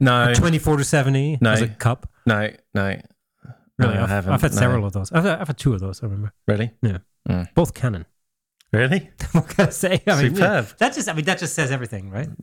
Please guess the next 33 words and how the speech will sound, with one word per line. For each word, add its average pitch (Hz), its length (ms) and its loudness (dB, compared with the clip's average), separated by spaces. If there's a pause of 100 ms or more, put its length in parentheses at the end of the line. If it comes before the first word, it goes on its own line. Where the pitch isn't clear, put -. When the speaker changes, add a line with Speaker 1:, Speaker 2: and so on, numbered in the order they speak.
Speaker 1:
People 131 220 0
are 107 40 0
trying 110 200 0
to 101 60 0
give 104 140 0
you 101 100 2
a 92 40 0
hint. 123 340 -2 (100)
Speaker 2:
<laughs> - 100 -4
Well, 110 440 -2
maybe. 98 240 -8 (800)
But, 151 500 0
Speaker 1:
<laughs> - 0 -
Speaker 2:
um, 110 460 -2 (920)
you 127 80 4
know, 113 140 0
or, 123 400 0
uh, 107 560 -4 (540)
the 160 80 4
one, 180 320 2
one 190 120 2
of 196 40 2
my 160 60 2
personal 139 300 0
favorites 123 440 0
was 107 100 0
a 113 60 0
T-shirt 123 440 -2
that 117 100 -2
says, 113 340 -2
um, 107 320 -2
you 120 40 2
know, 104 240 -2